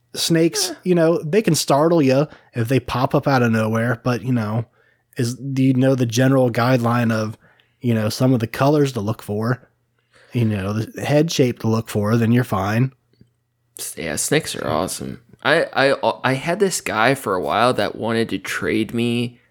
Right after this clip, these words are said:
Speaker 2: pythons for art.
Speaker 1: Oh,
Speaker 2: He was a
Speaker 1: shit.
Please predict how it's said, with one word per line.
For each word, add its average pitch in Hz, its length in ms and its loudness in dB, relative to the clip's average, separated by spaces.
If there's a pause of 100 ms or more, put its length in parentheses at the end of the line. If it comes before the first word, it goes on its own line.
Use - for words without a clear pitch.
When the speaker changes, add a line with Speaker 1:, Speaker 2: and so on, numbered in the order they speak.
(240)
Speaker 2:
pythons 127 800 0
for - 300 -4
art. - 360 -4 (880)
Speaker 1:
Oh, 131 140 0
Speaker 2:
He - 60 4
was 127 140 2
a 110 60 6
Speaker 1:
shit. 131 360 -4